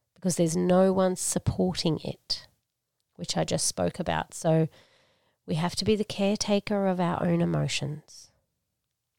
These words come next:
the adult, the parent, the nurturer, whatever you want to call her.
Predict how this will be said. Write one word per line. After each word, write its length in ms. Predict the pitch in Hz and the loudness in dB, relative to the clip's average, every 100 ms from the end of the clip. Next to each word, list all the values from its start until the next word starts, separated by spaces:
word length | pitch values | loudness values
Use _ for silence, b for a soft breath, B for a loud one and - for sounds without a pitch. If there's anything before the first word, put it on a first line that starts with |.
| _ _ _ _ | _ _ _ _
the 180 | 175 170 | -2 2
adult, 500 | 165 170 170 160 - _ _ _ _ _ _ _ _ _ - - | 6 8 8 6 -2 _ _ _ _ _ _ _ _ _ -8 0
the 100 | 147 | 0
parent, 580 | - 175 160 156 156 - | 4 4 4 2 0 -2
the 60 | |
nurturer, 680 | 156 156 156 - - 151 151 | 2 4 2 0 0 2 2
whatever 260 | 156 160 | 2 2
you 140 | 165 156 | 0 0
want 140 | 160 | -2
to 60 | 160 | -2
call 260 | - 147 | -2 -2
her. 280 | 143 - - | -2 -6 -12